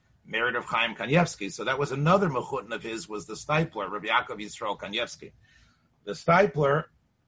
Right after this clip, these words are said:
did not say Askaras Hashem. Um,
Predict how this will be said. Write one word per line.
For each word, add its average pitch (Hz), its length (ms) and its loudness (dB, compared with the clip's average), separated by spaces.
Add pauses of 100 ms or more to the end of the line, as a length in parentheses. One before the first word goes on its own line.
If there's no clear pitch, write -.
(200)
did 143 220 -2
not 160 320 4
say 139 160 -4
Askaras 113 560 -2
Hashem. 90 400 -6 (2000)
Um, 104 480 0